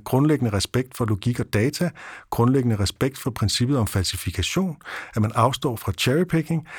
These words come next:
at man afstår fra at forudsætte, hvad man vil bevise, og nægter at afprøve konkurrerende antagelser, altså at det er et problem, hvis man gør det. Det er nogle rigtig fornuftige principper, som vi også hylder her i Et Åbent Sind, men han giver bare selv køb på alle de principper, som han hylder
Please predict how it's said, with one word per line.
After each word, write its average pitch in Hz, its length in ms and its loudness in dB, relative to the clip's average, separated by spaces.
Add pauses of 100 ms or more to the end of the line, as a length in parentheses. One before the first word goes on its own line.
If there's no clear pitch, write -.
(180)
at - 60 2
man 175 100 4
afstår 135 360 2
fra 135 220 0
at 113 60 0
forudsætte, 127 520 2
hvad 113 120 2
man 135 160 2
vil 113 60 0
bevise, 160 500 0
og 139 60 2
nægter 120 400 2
at 123 160 0
afprøve 117 580 0
konkurrerende 107 500 -2
antagelser, 127 540 0
altså 95 220 -4
at 82 200 -6
det 110 60 0
er 101 40 0
et 95 60 -8
problem, 117 320 -4
hvis 104 220 -14
man 87 120 -2 (120)
gør 85 140 -2
det. 147 180 0 (600)
Det 151 60 2
er 175 40 4
nogle 156 180 4
rigtig 165 260 0
fornuftige 151 420 2
principper, 165 440 2
som 165 240 0
vi 127 80 2
også 139 220 0
hylder 170 200 4
her 151 220 2 (120)
i 147 180 2 (100)
Et 139 100 0
Åbent 147 300 2
Sind, 156 320 -2
men 147 140 0
han 127 140 4
giver 131 180 -2
bare 127 200 -2 (360)
selv - 140 0 (440)
køb 143 240 0 (120)
på - 160 -2
alle 110 200 2
de 120 160 -2
principper, 143 640 0 (640)
som 120 120 2
han 113 140 8
hylder 123 420 4